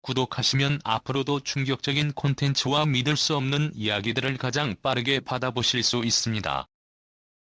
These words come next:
알림 설정도 잊지 마세요. 저희 채널은 여러분의 뜨거운 관심과 폭발적인 응원 덕분에 믿을 수 없을 만큼 성장하고 있습니다. 여러분의 따뜻한 응원과 격려는 정말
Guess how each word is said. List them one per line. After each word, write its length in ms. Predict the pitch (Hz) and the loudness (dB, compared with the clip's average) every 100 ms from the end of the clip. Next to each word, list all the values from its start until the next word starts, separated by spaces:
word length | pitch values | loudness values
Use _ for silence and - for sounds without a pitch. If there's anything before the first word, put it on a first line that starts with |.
| _ _ _ | _ _ _
알림 380 | - 120 147 151 | -2 2 4 4
설정도 680 | 151 156 143 127 123 117 120 | 2 0 0 0 0 0 0
잊지 300 | 117 - 139 | 0 -2 -2
마세요. 520 | 117 92 110 76 67 - _ _ _ _ _ _ _ _ _ _ | -2 0 -2 -2 -6 -12 _ _ _ _ _ _ _ _ _ _
저희 320 | - 131 131 127 | -4 0 0 0
채널은 520 | - 120 123 85 71 _ - | -2 -2 0 -2 -6 _ -2
여러분의 500 | 127 143 135 147 135 | 0 2 2 0 0
뜨거운 440 | 131 139 147 156 | 0 2 2 2
관심과 680 | 147 127 127 131 131 143 143 - | 0 0 0 0 0 0 -2 -6
폭발적인 680 | - - 131 127 135 156 - | -8 -2 0 0 0 0 2
응원 300 | 131 131 127 | 2 2 0
덕분에 480 | 117 - 139 143 - | -2 -2 0 0 0
믿을 320 | 110 113 127 | -4 0 0
수 200 | - 143 | 0 0
없을 440 | 135 101 - 139 | 0 -2 0 0
만큼 400 | 131 123 - 165 | 0 -2 0 2
성장하고 640 | 170 - 127 113 104 104 113 | 2 2 -2 -2 -2 0 0
있습니다. 580 | 107 113 104 76 65 - _ _ _ _ _ _ _ _ _ _ 127 | 0 -2 -2 -4 -6 -10 _ _ _ _ _ _ _ _ _ _ -2
여러분의 540 | 131 139 139 135 131 | 0 2 2 0 0
따뜻한 640 | 131 131 143 135 - 175 175 | -2 0 -2 0 0 -2 0
응원과 540 | 131 131 135 135 151 127 | 0 2 2 2 2 0
격려는 580 | - 127 131 127 76 - _ _ | -2 0 2 0 -2 -6 _ _
정말 420 | - 123 131 143 | 0 0 0 -2